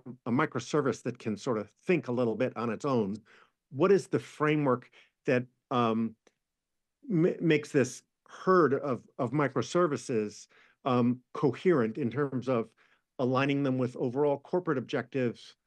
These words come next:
providing guardrails, um, and sort of an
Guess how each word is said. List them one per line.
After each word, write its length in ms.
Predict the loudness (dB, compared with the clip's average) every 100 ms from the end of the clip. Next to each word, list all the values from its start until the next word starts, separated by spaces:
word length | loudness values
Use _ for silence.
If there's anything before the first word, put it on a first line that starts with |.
| _ _ _ -6
providing 480 | -2 0 2 0 -2
guardrails, 880 | 2 2 4 2 2 0 -6 -12 -20 _ _ _ -4
um, 540 | 0 4 4 2 0 -6 _
and 460 | 0 2 2 0 -4 _ _ _ _
sort 240 | -4 -2
of 80 | 0
an 160 | -2